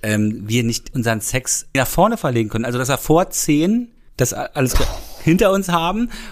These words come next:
Speaker 1: damit die Leute halt dann schlafen können, ne? <laughs> So,
Speaker 2: Gut, find
Speaker 1: da
Speaker 2: ich, aber
Speaker 1: kam
Speaker 2: find
Speaker 1: sie
Speaker 2: ich
Speaker 1: hoch
Speaker 2: eigentlich ganz cool.
Speaker 1: im Treppenhaus. So, meine Freundin war da völlig, ähm,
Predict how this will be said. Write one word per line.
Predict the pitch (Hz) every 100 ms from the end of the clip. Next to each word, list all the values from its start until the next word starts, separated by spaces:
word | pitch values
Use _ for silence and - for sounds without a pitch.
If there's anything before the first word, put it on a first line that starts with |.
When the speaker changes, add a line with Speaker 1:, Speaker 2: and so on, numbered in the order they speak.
| - -
Speaker 1:
damit | 117 131 165
die |
Leute | 120 123 165
halt | 131 139 151
dann | 151 147
schlafen | 175 160 -
können, | - 80 78
ne? | 87 120 -
<laughs> | - - - - - - - - - - - - 605 622 - - - - 370 311 -
So, | 135 117
Speaker 2:
Gut, | 196
find | - 220
Speaker 1:
da |
Speaker 2:
ich, | 131
aber | 185
Speaker 1:
kam | 143
Speaker 2:
find | 202
Speaker 1:
sie |
Speaker 2:
ich | 156
Speaker 1:
hoch | 165
Speaker 2:
eigentlich | 254
ganz | 240 - -
cool. | 302 214 -
Speaker 1:
im | 208 202 247
Treppenhaus. | - 165 - 110 98 123 240 - - 311 -
So, | 123 104
meine | 107 104
Freundin | - 107
war | 92
da | -
völlig, | - - 95 - - -
ähm, | 101 92 113